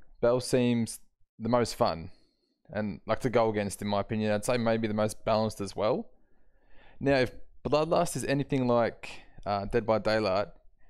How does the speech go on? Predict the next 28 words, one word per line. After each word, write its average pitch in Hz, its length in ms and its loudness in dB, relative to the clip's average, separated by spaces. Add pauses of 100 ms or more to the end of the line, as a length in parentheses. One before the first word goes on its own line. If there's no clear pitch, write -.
(140)
it 113 120 -8
pretty 165 180 0
much 139 240 0
works 113 320 0
by 113 200 4
rewarding 107 480 2
killers 104 420 0
who 98 160 -4
aren't 95 340 -6 (180)
getting 110 220 0
a 98 60 -4
hit 104 300 -4 (380)
on 107 120 -4
a - 20 -2
survivor, 98 520 0 (300)
okay? 123 320 -2 (420)
But - 100 2
I, 139 160 2 (280)
I 120 60 4
really 147 300 4
think 143 240 -2
you 135 60 4
have 131 80 6
to - 60 6
be 120 120 2
careful 117 540 0 (160)
doing 117 280 2
that, 101 320 2